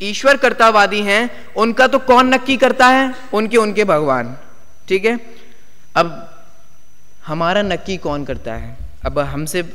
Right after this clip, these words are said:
जैनों से पूछा जाए, "आपका क्या मानना है? खड़े होकर बताइए।" तो हम कहते हैं, "साहब, हमारे कर्म नक्की करते हैं हमारे धर्म में।" तो,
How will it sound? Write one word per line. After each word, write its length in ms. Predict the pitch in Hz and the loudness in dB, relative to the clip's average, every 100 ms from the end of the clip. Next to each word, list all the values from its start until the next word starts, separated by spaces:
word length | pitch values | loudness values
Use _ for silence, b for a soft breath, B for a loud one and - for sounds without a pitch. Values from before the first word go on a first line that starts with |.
| 143 | -4
जैनों 300 | 143 160 175 | 0 0 0
से 120 | 180 | -4
पूछा 220 | 160 160 | -6 -4
जाए, 120 | 156 | -2
"आपका 260 | 151 156 202 | 0 0 0
क्या 180 | 202 196 | 0 0
मानना 260 | 190 170 | 0 -2
है? 60 | 156 | -4
खड़े 220 | 156 165 | -2 -2
होकर 180 | 165 175 | 0 -2
बताइए।" 440 | 165 170 185 202 | -4 0 2 0
तो 380 | 208 - - - | -2 -10 -8 -2
हम 100 | 160 | -2
कहते 200 | 165 170 | 0 -2
हैं, 60 | 180 | 0
"साहब, 220 | 190 190 | 2 2
हमारे 280 | 175 160 185 | 2 -2 -2
कर्म 420 | - 196 208 202 | -2 0 0 -2
नक्की 220 | 175 185 | -4 -4
करते 280 | 156 127 139 | -4 -4 -4
हैं 60 | 135 | -6
हमारे 320 | 123 123 131 | -6 -6 -6
धर्म 240 | 117 117 | -8 -8
में।" 180 | 117 117 | -10 -10
तो, 160 | 120 | -10